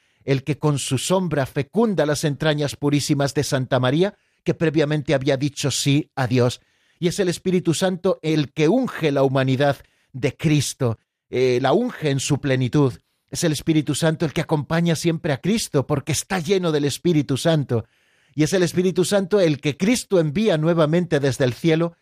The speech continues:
cuando después de resucitar de entre los muertos y aparecerse a sus apóstoles durante cuarenta días, nos lo envía para que sea Él quien nos lo enseñe todo.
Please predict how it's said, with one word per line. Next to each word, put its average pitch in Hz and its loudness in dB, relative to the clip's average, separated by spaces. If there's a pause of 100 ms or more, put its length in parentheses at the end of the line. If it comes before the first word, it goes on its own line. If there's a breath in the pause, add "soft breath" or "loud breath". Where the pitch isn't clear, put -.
(340)
cuando 139 0
después 160 -2
de 170 2
resucitar 160 0
de 156 2
entre 156 0
los 147 -2
muertos 170 0
y 170 0
aparecerse 165 0
a 156 2
sus 156 -2
apóstoles 151 0 (220 soft breath)
durante 147 0
cuarenta 147 2
días, 160 0 (360 soft breath)
nos 139 0
lo 131 4
envía 165 2
para 139 0
que 135 -6
sea 151 2
Él 160 2
quien 151 0
nos 135 -2
lo 127 2
enseñe 131 0
todo. 110 -2